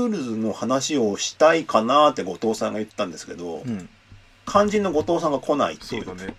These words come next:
Speaker 2: 俺、ノールールズは読んでねえわ。
Speaker 1: 最近、じゃあ僕最近、最近っていうか買ってきてこれから読むぞっていう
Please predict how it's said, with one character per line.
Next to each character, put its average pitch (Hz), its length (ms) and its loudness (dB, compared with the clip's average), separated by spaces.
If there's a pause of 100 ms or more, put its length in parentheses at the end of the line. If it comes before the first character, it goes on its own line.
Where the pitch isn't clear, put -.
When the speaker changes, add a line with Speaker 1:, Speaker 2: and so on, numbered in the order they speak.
Speaker 2:
俺、 110 160 -6
ノ 165 300 -2
ー - 20 -6
ル 214 140 -2
ー - 20 -2
ル 123 140 -2
ズ 92 80 -8
は 85 60 -4
読 123 160 0
ん 127 40 -4
で 90 100 -6
ね 95 120 -6
え 85 40 -8
わ。 - 100 -12 (1160)
Speaker 1:
最 180 300 4
近、 - 200 -12
じ 110 80 0
ゃ 104 60 6
あ 98 40 4
僕 98 300 -4
最 226 240 4
近、 220 240 -2 (140)
最 196 200 -2
近 233 180 -2
っ 226 40 -8
て - 60 -2
い 220 40 2
う 208 40 -4
か - 120 0
買 - 180 -2
っ - 20 -10
て 233 160 -2
き 220 60 -6
て - 120 -6
こ - 120 -4
れ 165 100 -2
か - 120 4
ら - 60 6
読 - 160 0
む 160 100 -2
ぞ - 120 -4
っ 98 60 -6
て - 140 -12
い 92 100 -6
う 80 100 -12